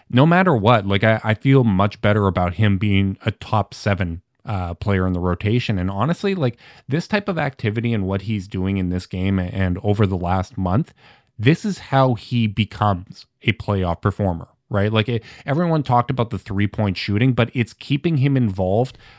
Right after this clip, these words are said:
uh, having him used as a screener, you, doing all these creative things, right? Like, that was the thing we talked about last year about how Brooklyn used Bruce Brown,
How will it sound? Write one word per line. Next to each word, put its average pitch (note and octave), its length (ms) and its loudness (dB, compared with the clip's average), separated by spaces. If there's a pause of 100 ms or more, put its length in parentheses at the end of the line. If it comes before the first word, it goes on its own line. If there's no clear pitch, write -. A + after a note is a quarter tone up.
uh, G2 280 -2
having D3 420 0
him A2 160 2
used G2 260 0
as F2 140 -4
a - 20 -12
screener, F2+ 500 -8
you, B2+ 140 2
doing D#3+ 320 2
all C3+ 160 2
these C3 180 2
creative A2 380 0
things, F#2 300 -2
right? G2 200 2
Like, A#2+ 200 -2 (320)
that C#3 140 2
was D3+ 120 0
the D#3 100 0
thing D3+ 220 0
we C3 100 2
talked A#2+ 300 0
about A2+ 320 2
last G#2+ 420 -2
year G#2 420 0 (100)
about G2+ 280 0
how G#2 280 0 (160)
Brooklyn A2 480 4
used F#2+ 360 0
Bruce G2 260 0
Brown, G2+ 540 2